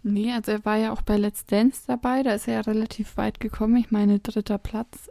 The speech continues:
aber er macht halt aktuell nichts und deshalb verstehe ich nicht, warum er so gepusht wird.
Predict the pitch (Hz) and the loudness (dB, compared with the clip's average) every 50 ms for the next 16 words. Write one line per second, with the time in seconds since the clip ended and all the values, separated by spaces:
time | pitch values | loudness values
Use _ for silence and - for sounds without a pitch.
0 | - - 208 208 208 214 208 208 - - 202 196 226 262 - - - 240 208 214 | 0 2 4 6 6 6 6 4 2 0 2 2 2 0 0 -4 -4 -4 -4 -2
1 | - - - - 214 - 190 214 262 320 311 208 202 202 185 - - - - - | -4 -6 -6 -8 -6 -4 -2 -2 0 4 4 4 2 2 -4 -8 -14 -20 -14 -6
2 | - 208 202 208 214 - 220 214 - 214 196 - - 226 226 226 - 240 - - | -4 -2 -2 -2 -2 -6 -8 -8 -6 -6 -6 -4 -4 -4 -4 -2 -2 -2 -2 0
3 | 208 196 - 208 208 214 208 - 214 190 - 190 - - - 262 262 - - - | -2 -2 0 2 2 2 2 0 -4 -6 0 6 6 8 8 6 2 0 -4 -12
4 | - - 190 202 220 226 | -8 -4 -4 -2 -2 -4